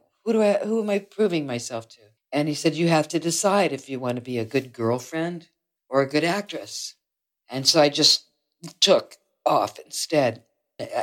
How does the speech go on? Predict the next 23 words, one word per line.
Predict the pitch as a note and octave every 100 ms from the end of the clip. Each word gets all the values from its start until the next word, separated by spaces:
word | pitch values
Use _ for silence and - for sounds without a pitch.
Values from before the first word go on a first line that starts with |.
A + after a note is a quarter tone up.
| -
that's | F3 E3+
a | D3
whole | C#3+ C3+
other | C3 A#2
story. | - - A#2
There | B2+
were | A#2+
drug | - A2 A2+ A2+
dealers | A2+ A2 G#2+
involved, | A2 A2+ A#2
but | D3
it | D3+
only | D3+ C3+
took | C3 A2
a |
week. | A2+ G#2 - _ - -
I'm | G3
in | A#3 A#3+
London. | F3 D3+ C#3 C#3+ D3
It's | D3
seven | - G#3 G3+ G3+
seven | G3 E3+ E3
seventy-seven, | - D#3 C#3+ C#3 - C#3 B2+ B2+ B2